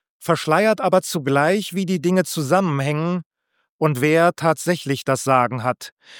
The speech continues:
In meinen Vorträgen zitiere ich an dieser Stelle Upton Sinclair, einen U-S-Schriftsteller, der heute aus den ewigen Jagdgründen beobachten kann,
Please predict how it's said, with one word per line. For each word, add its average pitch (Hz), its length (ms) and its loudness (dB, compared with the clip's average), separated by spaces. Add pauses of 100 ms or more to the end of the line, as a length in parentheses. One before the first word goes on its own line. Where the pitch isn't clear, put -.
(120)
In 196 140 4
meinen 190 300 4
Vorträgen 165 560 0
zitiere 202 540 -2
ich 196 180 -2
an 160 160 0
dieser 208 320 2
Stelle 185 500 2 (140)
Upton 180 540 0
Sinclair, 127 880 0 (720)
einen 170 240 2
U-S-Schriftsteller, 180 880 0
der 156 200 4
heute 196 380 4
aus 170 200 -2
den 160 180 0
ewigen 185 540 0
Jagdgründen 160 960 0
beobachten 156 560 2
kann, 156 320 -2